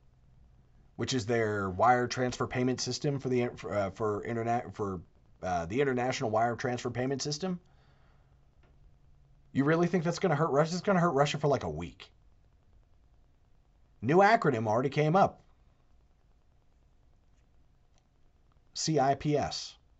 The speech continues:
The Asian replacement to swift. You think that's not gonna have ramification? Do you honestly think that these sanctions aren't gonna eventually backfire?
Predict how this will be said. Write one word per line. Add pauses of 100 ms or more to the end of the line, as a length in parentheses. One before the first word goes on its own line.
(4000)
The
Asian
replacement
to
swift. (1700)
You
think
that's
not
gonna
have
ramification?
Do
you
honestly
think
that
these
sanctions
aren't
gonna
eventually
backfire?